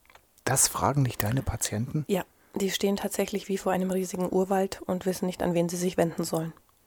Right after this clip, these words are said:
Speaker 1: Okay, und was
Speaker 2: Ja.
Speaker 1: willst du jetzt von mir konkret wissen?
Speaker 2: Das, was ich von dir wissen will für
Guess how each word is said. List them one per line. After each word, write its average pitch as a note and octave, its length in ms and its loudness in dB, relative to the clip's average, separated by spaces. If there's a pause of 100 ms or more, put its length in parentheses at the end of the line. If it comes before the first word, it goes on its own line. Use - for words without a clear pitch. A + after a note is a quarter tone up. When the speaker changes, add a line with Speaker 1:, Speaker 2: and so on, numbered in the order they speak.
(200)
Speaker 1:
Okay, G#2+ 300 0
und G#2+ 100 2
was A2 160 2
Speaker 2:
Ja. - 80 0
Speaker 1:
willst - 280 2
du A#2+ 60 2
jetzt C3 220 4
von A2 260 4
mir B2+ 280 8
konkret G#2+ 560 0
wissen? A#2 320 2 (420)
Speaker 2:
Das, - 240 2
was G#3 140 6
ich F#3 100 0
von F#3+ 140 4
dir F#3 160 4
wissen A3+ 260 4
will G#3+ 260 6
für G#3+ 460 4